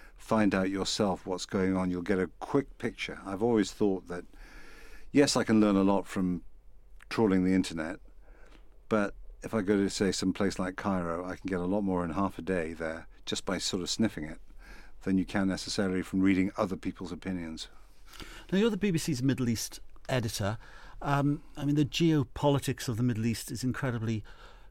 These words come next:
Speaker 2: complicated, um, goes back hundreds of years,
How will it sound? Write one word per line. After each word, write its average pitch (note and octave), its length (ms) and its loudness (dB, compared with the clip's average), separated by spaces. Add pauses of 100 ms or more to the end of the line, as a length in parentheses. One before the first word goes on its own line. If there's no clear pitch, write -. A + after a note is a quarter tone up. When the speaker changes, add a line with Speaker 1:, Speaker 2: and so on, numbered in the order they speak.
(100)
Speaker 2:
complicated, C3 1000 4 (140)
um, G#2 580 2 (580)
goes C#3 300 6
back C3 500 0
hundreds B2+ 600 2
of G#2 100 2
years, A#2+ 640 6